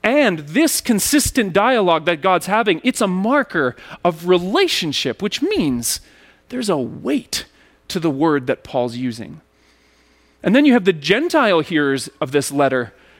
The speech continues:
They would have identified this word oracle because the word in the ancient world was synonymous with the idea of sacred messages or holy mysteries.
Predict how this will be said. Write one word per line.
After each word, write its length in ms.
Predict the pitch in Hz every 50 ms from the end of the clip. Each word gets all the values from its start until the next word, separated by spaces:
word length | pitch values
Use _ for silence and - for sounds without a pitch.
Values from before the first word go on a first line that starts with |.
| _ _ -
They 120 | 196 269
would 100 | 311 349
have 100 | 269 214
identified 500 | 214 - 160 202 202 196 - 220 190 175
this 160 | 156 170 - -
word 180 | 196 180 170 -
oracle 360 | 180 185 202 196 175 196 185
because 400 | 165 190 - - 180 208 190 165
the 80 | - 185
word 460 | 170 202 294 302 254 220 208 185 175 _ - -
in 120 | - 240 294
the 120 | 302 233
ancient 280 | 208 196 - - 190 170
world 180 | 180 180 170
was 120 | 175 185 -
synonymous 760 | - - 196 185 180 196 247 294 277 220 190 180 165 - -
with 120 | 185 -
the 120 | - 196 196
idea 360 | 190 190 175 208 214 202 -
of 140 | 165 151 -
sacred 640 | - - - - 208 226 226 - - 233 220 180 175
messages 880 | 185 185 190 220 240 - - 196 156 127 127 113 104 104 104 - - - - - - -
or 140 | 190 180 170
holy 440 | - - - 214 220 208 202 196
mysteries. 640 | 185 185 214 220 - - - 151 123 113 110 - -